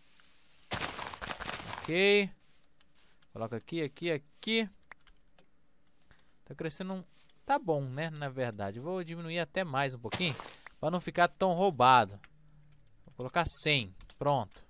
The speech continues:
Metade do que tá. Um terço do que tá. Só pra gente aumentar essa colheita aqui. A verde, no fim, nem precisa, né? Na verdade, essa verde aqui eu vou quebrar ela.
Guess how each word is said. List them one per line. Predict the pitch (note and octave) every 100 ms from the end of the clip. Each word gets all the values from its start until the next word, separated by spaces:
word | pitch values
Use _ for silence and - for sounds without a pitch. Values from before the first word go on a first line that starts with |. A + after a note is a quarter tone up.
| -
Metade | B2+ - F#3 F3+
do |
que | E3+ C#3
tá. | - G2+
Um | C#3 F3
terço | E3 D#3 D3+
do |
que | C#3+
tá. | C#3 F#2+ G2 - _ - - - - - -
Só | -
pra | - G3
gente | F#3+ G3+ -
aumentar | F3+ F3+ D3+ E3+ - -
essa | D#3+ - F3
colheita | E3+ C#3+ C#3+ D#3
aqui. | D#3+ - G2+ F#2+ - -
A | - A#3+
verde, | E3 G#3+ G#3
no | F#3
fim, | - F3
nem | F#3+ G3+
precisa, | G3+ - C#3+ A2
né? | G#2+ A#2+ - - - - -
Na | D3+
verdade, | F3+ E3 F3+
essa | F3
verde | D3 D#3
aqui | C#3+
eu | D#3
vou | D3
quebrar | D#3+ D#3 D#3+
ela. | A2 F#2+